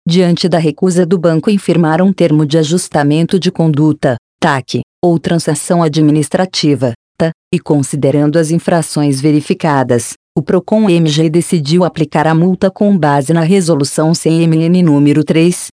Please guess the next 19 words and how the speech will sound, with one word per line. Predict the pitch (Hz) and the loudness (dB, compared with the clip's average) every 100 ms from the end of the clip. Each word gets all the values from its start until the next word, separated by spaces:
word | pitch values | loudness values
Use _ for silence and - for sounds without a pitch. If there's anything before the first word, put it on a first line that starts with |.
| _ | _
novecentos | 180 180 156 147 233 240 208 180 | 0 2 0 -4 -2 0 0 0
e | |
dezenove, | 165 185 151 175 160 185 196 233 240 _ - | 0 0 0 0 2 0 0 -2 -4 _ -2
vinte | 170 160 - | 0 0 0
e | |
dez, | 139 170 190 202 - - _ | 0 2 2 -2 -8 -20 _
na | 180 165 | -2 -2
carta | - 170 175 - 208 | -2 0 0 -2 -2
circular | - 135 - 143 143 | -2 -2 0 0 0
B | 147 156 | 2 0
C | - 160 | 0 0
E | 165 | 2
número | 151 151 151 | 2 2 2
três, | 143 165 170 180 - - _ | 0 0 2 0 -4 -18 _
quinhentos | - 220 220 185 147 | -2 0 2 0 0
e | 156 | 0
noventa | 156 151 143 147 | 0 0 -2 -2
e | |
quatro, | - 156 156 170 180 | -2 0 0 0 -2